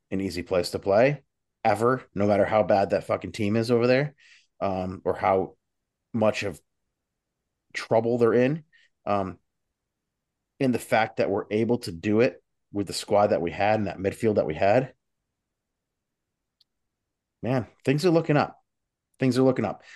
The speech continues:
But I will reiterate, it is not okay if, if we go down in the F A Cup. Like, I'd rather go out like a lion than a lamb. Okay, let's just say that.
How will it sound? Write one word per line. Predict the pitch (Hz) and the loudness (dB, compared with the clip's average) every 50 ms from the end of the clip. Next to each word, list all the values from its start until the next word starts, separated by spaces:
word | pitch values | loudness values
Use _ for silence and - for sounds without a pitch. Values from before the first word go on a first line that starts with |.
| - _ _ _ _ _ _ _ _ - | -20 _ _ _ _ _ _ _ _ 0
But | 131 117 | 2 4
I | 107 113 | 4 4
will | 107 107 117 117 | 6 6 4 4
reiterate, | 113 117 113 107 107 98 92 87 87 87 - - | 4 4 2 2 2 0 -2 -4 -6 -6 -8 -6
it | 95 95 | -6 -6
is | 92 78 92 95 | -6 -6 -6 -6
not | 98 98 98 104 101 | -4 0 0 0 0
okay | 92 - - - 95 87 82 78 76 _ _ _ - | 0 -2 -4 -4 -4 -4 -4 -6 -10 _ _ _ -6
if, | - 95 90 - - _ | -6 -6 -6 -8 -8 _
if | - 101 - | -8 -6 -6
we | 98 87 | -6 -4
go | 80 107 98 98 | 0 0 2 2
down | 92 92 92 90 90 87 90 87 - _ _ _ _ _ _ _ _ _ _ _ _ _ _ _ _ - | 2 0 -2 -2 -2 -2 -4 -6 -8 _ _ _ _ _ _ _ _ _ _ _ _ _ _ _ _ -4
in | 120 107 95 | -2 -2 0
the | 76 | 0
F | 95 92 - - | 0 -2 -2 -2
A | 90 82 | -2 -2
Cup. | 78 - 95 87 82 - - - - _ _ _ _ _ _ _ _ _ _ _ _ _ _ _ _ _ _ _ _ _ _ _ _ _ _ _ _ _ _ _ _ _ _ _ _ _ _ _ _ _ _ _ _ _ - | -2 0 0 0 0 0 -4 -10 -20 _ _ _ _ _ _ _ _ _ _ _ _ _ _ _ _ _ _ _ _ _ _ _ _ _ _ _ _ _ _ _ _ _ _ _ _ _ _ _ _ _ _ _ _ _ 0
Like, | 95 92 90 85 - - - - _ _ _ _ _ _ _ _ _ _ _ - | 2 2 2 2 -2 -8 -18 -20 _ _ _ _ _ _ _ _ _ _ _ 0
I'd | 120 135 143 127 | 2 4 4 6
rather | 151 147 139 147 | 4 4 4 4
go | 123 123 127 131 131 | 4 6 6 6 6
out | 110 69 - | 4 2 2
like | 107 110 101 - | 2 2 2 2
a | |
lion | 101 101 101 101 107 101 98 | 0 0 0 0 0 0 0
than | 98 95 | -2 -4
a | 92 87 | -4 -6
lamb. | 87 82 - 87 87 - _ _ _ - | -8 -8 -10 -12 -16 -18 _ _ _ -6
Okay, | - 92 85 | -4 -2 -2
let's | 90 95 - - | -2 -2 -2 -4
just | 98 - | -4 -2
say | - 95 85 | -2 -2 -2
that. | 82 82 - | -2 -4 -8